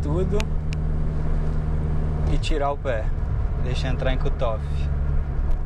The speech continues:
Vou fazer novamente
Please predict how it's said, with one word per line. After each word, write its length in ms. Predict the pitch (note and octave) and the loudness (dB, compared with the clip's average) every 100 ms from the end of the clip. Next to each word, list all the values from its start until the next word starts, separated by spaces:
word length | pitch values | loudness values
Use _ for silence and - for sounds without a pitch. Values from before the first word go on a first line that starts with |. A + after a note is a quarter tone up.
| - - - - - - - - - - - - - - - | -4 -4 -2 0 0 0 0 0 0 0 0 0 0 0 -2
Vou 80 | - | -2
fazer 340 | C3 B2+ B2+ | 0 2 0
novamente 1000 | B2+ B2 B2+ B2+ B2+ F#3+ - - - - | 0 0 0 0 0 0 -2 -2 0 -2